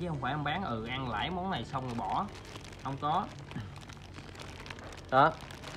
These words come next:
Giò đập máy quay Thái trăm mười, hàng chính hãng Honda Thái Lan hôm nay có hàng rồi. Cần thắng, cần, ờ, cần số quay, ờ, cần số này, cần số rim Thái.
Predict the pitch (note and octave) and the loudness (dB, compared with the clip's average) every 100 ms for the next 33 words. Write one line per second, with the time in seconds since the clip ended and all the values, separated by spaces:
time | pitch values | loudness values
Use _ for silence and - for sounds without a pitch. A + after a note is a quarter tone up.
0 | - A2+ A#2 A2+ - C#3+ G3 D3 D3 E3 | -8 4 6 6 6 6 8 6 6 6
1 | F#3+ C#3+ B2 A#2 A#2+ A#2 D#3+ F3 A2 E3 | 6 4 6 4 2 0 2 2 2 2
2 | D#3+ C3+ C3+ D3+ D3 C3+ C3+ C3+ C3 D#3 | 4 6 6 6 4 4 2 2 4 4
3 | E3 A#2 A2 A2 - - - - - - | 4 2 0 -2 -4 -8 -8 -10 -8 2
4 | B2 A#2 C#3+ D#3+ G#3+ A3 - - B2 A#2+ | 2 4 2 2 2 0 -4 -2 0 2
5 | A#2+ A#2+ A#2+ B2 A#2 - D#3+ F3+ G#3+ E3 | 2 2 0 0 -2 4 6 8 8 6
6 | C#3+ D3 C#3 C3 - - - - - - | 6 6 4 0 -8 -8 -10 -12 -14 -14
7 | - - - - - A2+ - D#3+ G3 D#3+ | -14 -14 -16 -12 -4 -2 6 8 8 6
8 | A#2+ A#2 D#3 E3+ D3+ C#3+ D#3 E3+ A3 | 2 6 6 8 6 6 8 8 6